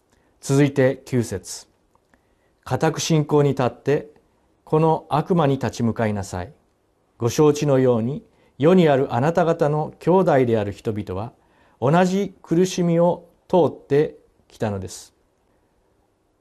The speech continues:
パウロ自身もすでに捕らえられて、ローマで投獄されていたとも考えられます。彼自身や他の仲間が猛威を振るうサタンの攻撃を実際に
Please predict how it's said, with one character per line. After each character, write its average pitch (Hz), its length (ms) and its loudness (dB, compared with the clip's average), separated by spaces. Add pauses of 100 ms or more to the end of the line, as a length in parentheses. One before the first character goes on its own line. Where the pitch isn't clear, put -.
(120)
パ 139 160 0
ウ 139 60 4
ロ 147 60 6
自 139 280 0
身 131 60 0
も 117 420 -2 (220)
す - 180 -4
で 131 160 4
に 107 180 -4 (520)
捕 135 100 -2
ら 135 140 2
え 135 40 2
ら 135 120 4
れ 113 100 4
て、 120 280 -2 (100)
ロ 151 200 2
ー - 40 4
マ 135 100 0
で 113 140 2
投 160 240 0
獄 185 420 -2
さ - 160 -6
れ 160 100 0
て 160 400 -2
い 135 120 -10
た 143 160 -4
と 156 100 -6
も 180 340 -4
考 113 220 -8
え 101 80 -6
ら 95 80 -8
れ 98 80 -10
ま 95 120 -12
す。 - 200 -20 (840)
彼 135 180 2
自 127 260 0
身 127 120 2
や 117 100 2
他 160 160 0
の 156 140 2
仲 127 240 0
間 127 160 -2
が 143 240 -2 (340)
猛 202 280 4
威 175 100 2
を 131 40 4
振 - 180 -6
る 151 120 0
う 127 60 -2
サ 180 180 -6
タ 190 160 -2
ン 143 100 -2
の 110 280 -4 (520)
攻 160 240 2
撃 147 300 -2
を 165 140 4
実 131 280 -4
際 185 240 -2
に 202 240 -6